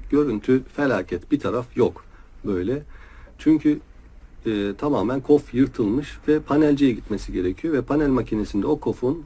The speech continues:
sökülüp tekrar yerine yeni kof takılması gerekiyor. Bunu videoyla birlikte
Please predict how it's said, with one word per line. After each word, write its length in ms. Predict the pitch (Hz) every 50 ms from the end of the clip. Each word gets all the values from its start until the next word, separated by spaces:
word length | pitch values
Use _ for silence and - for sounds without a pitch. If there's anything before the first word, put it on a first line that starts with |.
| - -
sökülüp 540 | - - 143 131 - 107 98 120 143 143 -
tekrar 340 | 151 139 - - 117 123
yerine 440 | 135 123 120 117 107 104 117 135 156 156 - - - - - - - -
yeni 200 | 123 123 131 147
kof 340 | - - 135 147 - - -
takılması 460 | 127 117 - 123 117 110 101 - -
gerekiyor. 500 | 90 90 87 85 80 - - - - - - - - - - - - - - - - - - - - - -
Bunu 240 | 170 180 165 170 190 - - -
videoyla 580 | 139 135 131 156 147 143 147 143 123 113 104
birlikte 480 | 123 156 151 113 104 - - 147 165 185